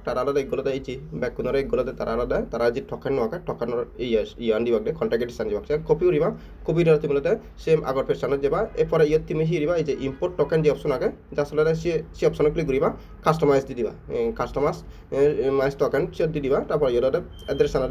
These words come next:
পেজ ঘূৰি দিবা দে। মোৰ এটা পেজ ঘূৰি দিওঁ, পেজ ঘূৰি দিলে এটা ইয়াতে তীৰ চিহ্ন দেখো, জাপ চাউৰি, এই চিয়ং ঘূৰি, জাষ্ট এটা তীৰ চিহ্ন ক্লিক কৰি দিওঁ। লোডিং ল'ব, আমাৰ এটা টোকেন চেম্পল হয়তো নেম হয়তো বেক খান এটা বুঝি যাবগৈ।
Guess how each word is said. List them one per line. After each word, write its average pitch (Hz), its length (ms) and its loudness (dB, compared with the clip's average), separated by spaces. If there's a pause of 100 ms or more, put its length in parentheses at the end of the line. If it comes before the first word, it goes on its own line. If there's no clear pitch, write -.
(120)
পেজ 131 160 6
ঘূৰি 104 140 -8
দিবা 113 160 0
দে। 117 100 6 (500)
মোৰ 143 260 6
এটা 156 100 2
পেজ 160 220 2
ঘূৰি 156 120 -2
দিওঁ, 160 340 4
পেজ 185 180 4
ঘূৰি 180 140 2
দিলে 165 160 2
এটা 160 200 2
ইয়াতে 151 300 6
তীৰ 170 240 -4
চিহ্ন 131 180 -2
দেখো, 113 420 2 (140)
জাপ 139 200 -2
চাউৰি, 123 200 0 (180)
এই 123 120 0
চিয়ং 127 240 4
ঘূৰি, 123 140 0 (360)
জাষ্ট 175 220 0
এটা 180 120 2
তীৰ 180 140 -4
চিহ্ন 120 280 2
ক্লিক 120 180 -4
কৰি 98 100 -8
দিওঁ। - 140 -8 (360)
লোডিং 131 400 2
ল'ব, 143 140 4 (400)
আমাৰ 123 220 0
এটা 147 180 4
টোকেন 151 360 2
চেম্পল 135 400 0
হয়তো 143 200 4
নেম 135 240 0
হয়তো 143 180 2
বেক 151 200 2
খান 131 120 -6
এটা 151 200 0
বুঝি 131 240 -4
যাবগৈ। 120 340 4